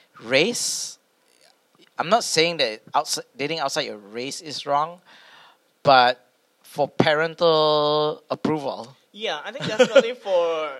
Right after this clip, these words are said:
Speaker 1: For
Speaker 2: uh,
Speaker 1: us, anyway.
Speaker 2: correct. For, to all the listeners, uh, please don't, don't misunderstand where we're going with all
Speaker 1: Yeah.
Speaker 2: this. Because you, uh, from where we stand, we have to consider our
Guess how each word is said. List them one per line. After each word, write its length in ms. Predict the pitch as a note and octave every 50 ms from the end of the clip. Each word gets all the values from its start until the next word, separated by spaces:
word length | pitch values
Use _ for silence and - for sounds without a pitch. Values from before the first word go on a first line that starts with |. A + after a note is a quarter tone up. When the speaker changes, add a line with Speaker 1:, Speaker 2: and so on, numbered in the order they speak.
| - _ G3 F#3
Speaker 1:
For 100 | F3+ F3+ G#3+ F#3+
Speaker 2:
uh, 100 | G3+ A#3
Speaker 1:
us, 260 | - - - - - -
anyway. 560 | D3+ E3 F3 F3 E3 D#3 D3+ C#3 B2 A2+ G#2+
Speaker 2:
correct. 340 | - - G#3 F#3+ E3 - -
For, 180 | - G#3+ G#3 G3+ _ _ -
to 60 | A#3+
all 120 | - C#4 C4+
the 80 | A#3
listeners, 380 | G3+ F#3+ F3+ F#3 G#3 G3+ F#3 F#3
uh, 80 | G3
please 200 | - - B3+ B3+
don't, 280 | B3+ A3+ A3 G#3 - _
don't 200 | G3 A3 F#3+ E3+
misunderstand 580 | F3 F3+ F3 F#3 E3 D#3 D#3 - F#3+ E3+ E3+ E3
where 80 | D#3+ D3+
we're 100 | C#3+ B2+
going 240 | B2 D3 D3 D3+ D3+
with 120 | C3 B2 -
all 180 | D3+ D3 D3
Speaker 1:
Yeah. 200 | C3+ B2+ A#2 A2
Speaker 2:
this. 120 | - - - - - _ _ _ _ -
Because 260 | G#3 A#3+ B3+ B3 A#3+
you, 360 | G#3 G#3+ G#3+ G#3+ G#3 G3+ G#3
uh, 340 | G3 _ F3 F3+ - - G3
from 340 | _ - G#3+ G#3+ G#3+ G#3+ G#3
where 200 | A#3 B3+ C4 C4
we 100 | A3 G#3
stand, 560 | G3+ - - - _ F#3 F3 E3+ D#3 D3 D#3
we 80 | E3 E3+
have 160 | F#3+ G#3 G3+
to 80 | G#3
consider 720 | G3+ - - D#3 C#3+ - - - E3+ E3 D#3+ E3 D#3+ E3 D#3+ - B2+
our 320 | B2 B2+ B2+ B2+ B2 B2